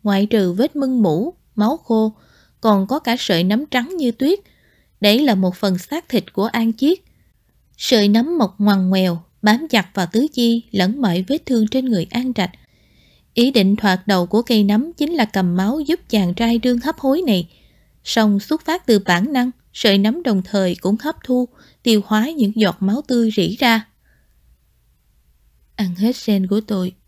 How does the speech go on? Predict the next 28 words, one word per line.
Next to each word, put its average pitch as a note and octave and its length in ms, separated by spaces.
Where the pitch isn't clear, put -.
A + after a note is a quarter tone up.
có B3 160
thể G3 240
giúp C4+ 180
em G3 200
học F3+ 220
nhiều F3 260
thứ A#3 200
đến C4 200
thế B3+ 220
sao? A3+ 240
Quả F3 220
nhiên G3 440
chỉ E3+ 160
số A3 240
ô G3 200
nhiễm F3+ 280
của G#3+ 160
khu G3+ 180
vực F3+ 280
này E3+ 180
rất A3+ 240
cao." A3 260
Từng G#3+ 240
mảnh G#3 200
vỡ G#3 300
tri C4 160
thức E4 260
thoáng C4+ 240